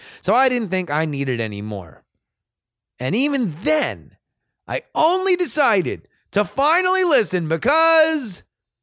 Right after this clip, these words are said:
Jody Avirgan was on the show. I've listened to the five thirty-eight podcast since, uh, they started four years ago.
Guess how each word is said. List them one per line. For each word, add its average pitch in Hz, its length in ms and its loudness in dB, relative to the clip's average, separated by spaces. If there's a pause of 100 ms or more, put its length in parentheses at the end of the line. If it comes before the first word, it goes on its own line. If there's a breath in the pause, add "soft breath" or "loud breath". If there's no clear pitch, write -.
(340)
Jody 170 440 -2
Avirgan 110 800 -2 (440)
was 90 140 -12
on 92 220 -8
the 117 80 -8
show. - 400 -10 (1120)
I've 117 160 -2
listened 147 240 -2
to 127 60 -4
the 113 80 -8
five 123 220 -2
thirty-eight 113 380 -4
podcast 117 540 -4 (320 loud breath)
since, 120 400 -6
uh, 110 120 -4
they 104 140 -4
started 147 360 -6
four 117 180 -4
years 123 280 -4
ago. 165 380 -4